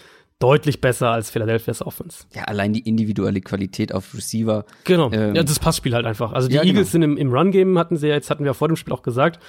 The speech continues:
Speaker 1: dass die Eagles übers Run-Game ja jetzt echt ein,
Speaker 2: Aber
Speaker 1: mehrere Spiele Erfolg hatten, was dann überhaupt nicht <laughs> geklappt hat gegen die Patriots. Ähm, die Cowboys sind halt die deutlich bessere Passing-Offense.
Speaker 2: Trotzdem glaube ich, dass das Cowboys Run-Game gar nicht so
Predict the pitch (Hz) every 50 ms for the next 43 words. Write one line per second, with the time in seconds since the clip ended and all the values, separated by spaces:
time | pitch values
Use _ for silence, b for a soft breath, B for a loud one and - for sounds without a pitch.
0 | B B B B B B B - 151 135 - - 143 156 147 143 127 147 139 123
1 | 110 110 123 147 165 170 170 175 160 143 - - 156 - - - - - - -
2 | 156 147 147 147 151 147 - - 147 139 127 - 151 151 - 175 160 170 180 175
3 | 160 - 139 - - 139 135 127 120 131 - - - 175 - - - 170 - 180
4 | - - - 185 180 - 175 170 170 170 165 170 175 180 - 190 190 190 - B
5 | B B B B B B B B B - 151 143 143 139 139 139 139 139 147 -
6 | - - - - 160 120 120 - 127 135 139 143 131 - 120 123 120 113 - -
7 | - 151 - _ - - 107 - 110 123 - - 127 - 131 110 - 113 104 98
8 | - 117 107 - 120 117 120 117 - 120 - - - - - 147 185 - - -
9 | 240 226 196 156 170 175 180 180 190 - - 170 170 - - - 160 - - -
10 | 151 160 170 165 165 147 120 110 113 139 185 214 208 175 185 196 190 143 139 160
11 | 196 208 196 - - 185 180 180 185 185 185 185 185 185